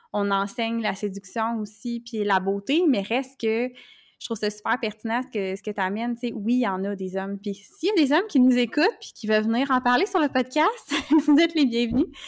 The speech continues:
mais oui, il y en a, puis effectivement, puis je veux dire, c'est pas... Euh, tu sais, des corps qui fitent pas dans la norme, là, c'est pas cinq pour cent de la population, là, c'est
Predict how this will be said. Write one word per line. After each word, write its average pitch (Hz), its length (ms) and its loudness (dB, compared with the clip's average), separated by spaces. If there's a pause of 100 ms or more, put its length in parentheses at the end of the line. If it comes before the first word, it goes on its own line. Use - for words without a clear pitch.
(260)
mais 233 160 4
oui, 262 120 4
il 330 80 6
y 285 40 6
en 214 120 2
a, 254 160 0
puis 233 180 -4
effectivement, 226 520 0
puis 226 100 -4
je 202 100 0
veux 196 60 2
dire, 226 360 0 (1000)
c'est - 180 -2
pas... 302 360 6
Euh, 196 280 4
tu - 80 -8 (580)
sais, - 80 0
des 254 140 0
corps 262 220 2
qui - 100 -16
fitent 226 180 -4
pas 277 120 0
dans 254 100 2
la 196 140 2
norme, 262 300 2
là, 254 140 2
c'est 254 140 -8
pas 269 80 0
cinq 247 260 -2
pour 202 120 -8
cent 262 120 -2
de 247 80 -2
la 269 80 2
population, 220 680 -4
là, 240 160 -4
c'est 208 320 -10